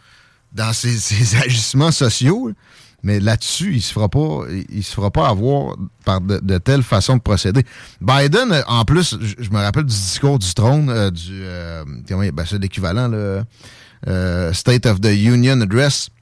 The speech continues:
il y a quelques semaines. Il disait, « J'ai rédu-, j'ai réduit le déficit d'un point sept milliard. » Premièrement, c'est un point sept trilliard, puis il le répétait. Mais bon, euh, par contre, il y a une vérité là.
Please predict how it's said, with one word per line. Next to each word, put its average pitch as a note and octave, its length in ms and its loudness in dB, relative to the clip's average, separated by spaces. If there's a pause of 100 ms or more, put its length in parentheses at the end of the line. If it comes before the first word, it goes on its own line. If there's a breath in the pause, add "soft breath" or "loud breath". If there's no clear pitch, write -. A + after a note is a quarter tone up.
(180)
il G2+ 60 -4
y - 20 -2
a G2 40 0
quelques B2+ 320 -2
semaines. B2+ 340 2 (920)
Il A2 100 -2
disait, « G#2+ 240 0
J'ai D3 280 -2
rédu-, D3+ 500 -2
j'ai C3+ 220 -2
réduit F3+ 640 2
le C#3+ 120 2
déficit F#3 640 0 (760 loud breath)
d'un F#3+ 240 2
point D#3+ 280 2
sept G3+ 280 0
milliard. » C3+ 400 2
Premièrement, A2 400 0
c'est A2+ 120 -2
un G2 80 0
point F#2+ 160 0
sept G#2 200 0
trilliard, G#2+ 440 -4 (460)
puis A2+ 100 -6
il A2 60 -4
le B2 80 2
répétait. - 420 -2 (380 loud breath)
Mais B2 80 2
bon, B2 100 4 (340 loud breath)
euh, G#2+ 240 2 (1080)
par B2 120 0
contre, F#3+ 200 0 (380)
il B2 80 -2
y C#3+ 80 4
a C#3+ 40 4
une C#3 100 4
vérité D#3+ 460 2
là. F3+ 240 2